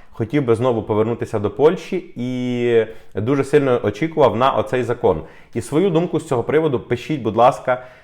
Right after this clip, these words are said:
в коментарях під цим відео. Мені дуже цікаво її почитати. Чи очікуєте ви на відновлення свого тимчасового захисту? Можливо, якісь знайомі, друзі у вас його очікують?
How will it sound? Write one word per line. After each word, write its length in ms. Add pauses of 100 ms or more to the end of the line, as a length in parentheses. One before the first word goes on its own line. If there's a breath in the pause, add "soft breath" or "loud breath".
(140 loud breath)
в 100
коментарях 600
під 200
цим 180
відео. 320
Мені 460
дуже 300
цікаво 420
її 140
почитати. 640
Чи 160
очікуєте 600
ви 220
на 360
відновлення 480
свого 320
тимчасового 560
захисту? 500 (220 loud breath)
Можливо, 300
якісь 260
знайомі, 560
друзі 480
у 100
вас 260
його 160
очікують? 540